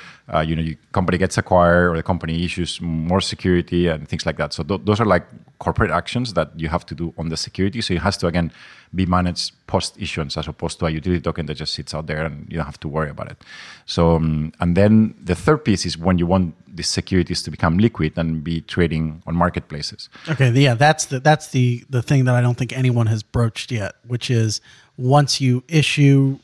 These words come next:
Speaker 2: those tokens, raise the money for those tokens,
Speaker 1: Yep.
Speaker 2: then when do we get them on exchanges and, or a different alternative trading system?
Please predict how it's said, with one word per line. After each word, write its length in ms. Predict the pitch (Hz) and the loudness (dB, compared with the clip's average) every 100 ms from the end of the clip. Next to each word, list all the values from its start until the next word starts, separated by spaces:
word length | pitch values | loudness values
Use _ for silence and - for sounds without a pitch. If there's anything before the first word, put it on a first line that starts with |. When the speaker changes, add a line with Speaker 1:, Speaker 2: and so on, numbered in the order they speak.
| - | -2
Speaker 2:
those 240 | 139 127 | 0 0
tokens, 520 | - 135 123 135 123 123 | 0 -2 0 -2 -4 -2
raise 260 | 131 135 | 0 2
the 80 | 135 | 2
money 200 | 123 123 | 0 0
for 140 | - | 0
those 220 | 120 117 - | -2 -2 -2
tokens, 440 | 123 113 117 107 _ | -4 -4 -6 -8 _
Speaker 1:
Yep. 120 | 87 - - | -4 -4 -2
Speaker 2:
then 540 | 131 151 151 139 127 - _ _ | 4 6 8 6 4 0 _ _
when 180 | 123 139 | 2 4
do 60 | 139 | 6
we 100 | 135 | 6
get 180 | 131 123 | 4 4
them 180 | 127 120 | 0 2
on 160 | 127 123 | 2 2
exchanges 800 | 117 - 123 120 113 107 98 92 | 0 -2 0 0 0 -2 -4 -4
and, 360 | 117 110 107 - | -2 -2 -4 -4
or 280 | 123 117 113 | 0 0 0
a 160 | 131 110 - | -4 -6 -4
different 340 | 127 120 113 | -4 -4 -6
alternative 580 | 113 120 - 123 117 110 | -4 -4 -2 0 0 -2
trading 300 | - 123 117 | -2 -2 0
system? 420 | 107 113 - 110 | -2 -6 -6 -8